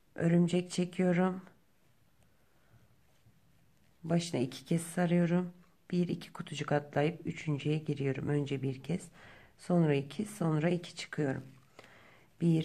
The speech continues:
iki, üç, dört zincir. Aradan batıp kapatıyorum. Çıkmış olduğum çubuğa altı tane sık iğnesi yapıp aşağı iniyorum.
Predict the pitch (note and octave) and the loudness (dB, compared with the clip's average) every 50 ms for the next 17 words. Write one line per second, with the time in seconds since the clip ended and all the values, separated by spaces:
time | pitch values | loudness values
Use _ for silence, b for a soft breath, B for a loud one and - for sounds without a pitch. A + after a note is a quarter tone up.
0 | D#3+ - - - D3 D3+ - - D3 - - - C#3 C#3+ C#3+ C#3 - - - - | 0 -4 -4 -4 -4 -4 -2 -2 -2 0 0 0 0 0 -2 -4 -8 -6 0 2
1 | D3 D3 D3+ D3+ - - D#3 D3 C#3+ B2+ - D#3+ F3+ F3 E3+ - B B B B | 4 4 4 2 -2 -2 0 0 0 0 0 0 0 0 -2 -6 B B B B
2 | B B B B B B B - F3+ F#3 F#3 F#3 F3 E3 D#3 D3+ D3+ D#3 E3 E3 | B B B B B B B -4 0 2 2 4 6 8 8 8 6 4 0 0
3 | - A#3+ A#3 - - - F#3 - - F3 E3+ - E3 D#3+ E3+ F#3+ F#3+ - - G#3 | -2 -4 -4 -2 -2 -4 -2 0 0 0 2 4 4 4 4 4 2 0 -2 0
4 | - G#3 G#3 G#3 G3+ E3+ D#3 C#3+ D3+ D3+ D3 - - E3+ D3 D3 C#3+ C#3 D#3 E3 | 2 2 2 4 4 4 4 4 2 2 2 2 2 4 6 8 8 8 6 4
5 | - - - b b b b b b b b b b b b b b b _ _ | 0 -8 -18 b b b b b b b b b b b b b b b _ _
6 | _ _ _ _ _ _ _ _ _ _ _ _ _ _ _ _ _ - - E3+ | _ _ _ _ _ _ _ _ _ _ _ _ _ _ _ _ _ 4 6 6
7 | G3 G3+ G3+ - - - - G3+ F3 F3 F#3+ G3+ G#3 - - G3 G3+ - E3+ E3 | 6 4 0 -4 -4 0 2 4 6 6 4 4 2 0 -2 -2 0 2 4 4
8 | D#3 D#3 D#3 D#3 - E3+ D#3+ D#3+ - G#3 - G#3 F#3+ E3 - - - D#3 C#3 C3+ | 4 4 2 2 0 -2 -2 0 -2 -4 -2 0 0 0 -2 -2 0 0 2 2
9 | C3 C3 B2+ B2+ C3 B2+ C3+ C3+ | 0 0 0 -2 -2 -4 -6 -8